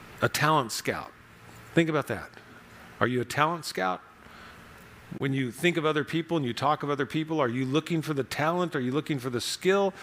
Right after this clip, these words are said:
Or are you the beat down and the breakdown? 'Cause I want you to think about this. You know, a gossiper, a backbiter, a murmurer, you know,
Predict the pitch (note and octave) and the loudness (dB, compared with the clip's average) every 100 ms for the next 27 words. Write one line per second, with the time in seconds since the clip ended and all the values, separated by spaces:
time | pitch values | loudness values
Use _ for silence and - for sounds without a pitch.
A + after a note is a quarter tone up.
0 | - - - C#3 C#3 C3 C3 C#3+ B2+ A2 | -16 -6 2 4 6 4 0 0 0 0
1 | D#3+ - C3+ B2+ B2+ B2 A#2 A2+ C3 C3 | -2 2 4 4 0 -4 -6 0 0 0
2 | B2 G#2+ G2+ - - - - - - - | -2 -2 -4 -12 -20 -20 -20 -20 -20 -18
3 | - - - - - - - C3+ G3+ E3+ | -18 -18 -20 -20 -20 -12 -2 4 4 4
4 | C3 F#3 E3 C3 A2+ A2+ - B2+ B2+ A#2+ | 0 0 2 0 0 -4 -2 -2 -2 -2
5 | A#2 C#3 E3+ - F3 E3 G#2+ C3 D3 - | 4 4 4 0 0 2 2 0 0 2
6 | D#3+ D#3+ C#3+ A#2+ C3 D3+ E3 F3 F#3 - | 2 4 0 0 0 2 2 2 0 -12
7 | - - - - - - - - D3+ D3+ | -20 -20 -20 -20 -20 -20 -16 -4 -2 -2